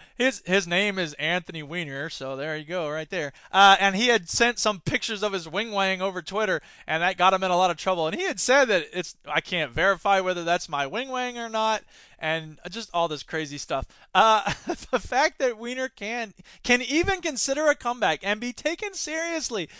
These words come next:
by the likes of the New York Times is further evidence to support my contention that the political sex scandal as automatic career ender is a thing of the past. But that doesn't excuse a disgraced politician from the basic demands of running for office.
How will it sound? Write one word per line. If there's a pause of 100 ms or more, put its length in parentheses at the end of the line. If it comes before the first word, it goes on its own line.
(140)
by
the
likes
of
the
New
York
Times
is
further
evidence
to
support
my
contention
that
the
political
sex
scandal
as (280)
automatic
career
ender
is
a
thing
of
the
past. (240)
But
that
doesn't
excuse (140)
a
disgraced
politician
from
the
basic
demands
of
running
for
office.